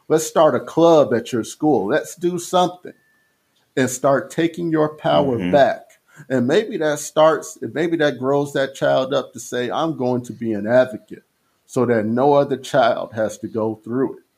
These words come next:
Speaker 1: And that's the only way I can see out. I see no other way.
Speaker 2: Yeah, absolutely. I agree with all that. Um, definitely, Hudson, that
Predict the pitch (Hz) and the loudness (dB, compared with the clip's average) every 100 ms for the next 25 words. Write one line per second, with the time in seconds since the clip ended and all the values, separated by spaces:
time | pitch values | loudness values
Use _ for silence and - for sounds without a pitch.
0 | _ _ _ _ _ _ - 107 131 165 | _ _ _ _ _ _ -10 2 2 2
1 | - 156 151 139 135 143 123 135 131 113 | 2 4 4 4 4 4 6 4 2 -4
2 | - 123 107 120 107 - - _ _ _ | -6 -6 -2 0 0 -2 -12 _ _ _
3 | _ _ - 143 - 147 123 117 104 98 | _ _ 2 2 2 0 2 2 0 -4
4 | 95 113 - - _ _ _ _ _ _ | -4 -4 -4 -14 _ _ _ _ _ _
5 | _ _ _ _ _ - - _ _ _ | _ _ _ _ _ -20 -20 _ _ _
6 | _ _ _ _ _ _ _ _ - 87 | _ _ _ _ _ _ _ _ -2 -2
7 | - _ _ _ 101 92 - 95 98 85 | -2 _ _ _ -2 -2 -2 -2 -2 -2
8 | 95 - - - - - - 98 101 104 | -4 -8 -20 -20 -20 -10 -2 0 2 0
9 | - 95 95 98 98 92 92 92 92 92 | 0 -2 -2 0 2 4 4 4 2 2
10 | - _ 98 85 82 78 85 95 _ _ | -2 _ -8 -6 -6 -8 -10 -12 _ _
11 | - 95 101 98 95 87 80 80 85 92 | -10 0 0 2 -2 -2 -2 -6 -6 -8
12 | 85 80 80 | -2 2 2